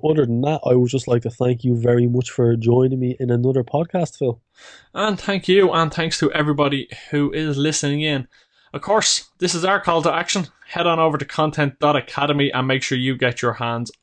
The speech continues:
Speaker 2: on our editorial calendar. It'll give you all the necessary tools to help planning and building out your content over the next coming months to make sure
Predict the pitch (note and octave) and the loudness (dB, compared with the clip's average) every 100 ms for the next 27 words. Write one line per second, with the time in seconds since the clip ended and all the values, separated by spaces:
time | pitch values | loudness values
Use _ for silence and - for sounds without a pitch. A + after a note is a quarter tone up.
0 | - B2 A#2 - A#2+ A2 - A#2 A2 - | -4 -2 -2 -2 -2 -2 -4 -4 -4 -2
1 | A2+ G#2+ G2 - A#2 A#2+ A2+ - - - | -2 -2 -6 -6 -4 -4 -6 -10 -20 -18
2 | - C#3+ C3 C3 B2 A#2+ - - B2 B2 | -6 -4 -4 -4 -4 -6 -6 0 2 2
3 | A#2 A2+ A2 - - A2 G2+ - A#2+ A2+ | -2 -4 -4 -4 -2 -2 -2 -6 -4 -4
4 | G#2+ A2 E3 F3 - D#3 D3+ B2+ A2 B2+ | -6 -6 -6 -6 -4 -4 -2 -4 -6 -4
5 | B2 A#2+ A2 A2 - A2 - - A#2 A2+ | -2 -2 -2 -4 -6 -8 -8 -6 -6 -6
6 | G#2+ A2+ A2+ A#2+ A2 A2 - - A2 G2+ | -4 -2 -2 -2 -4 -6 -6 -4 -2 -2
7 | G#2 G#2 - A#2 A#2+ - A#2+ | -4 -4 -2 -2 -2 -2 -2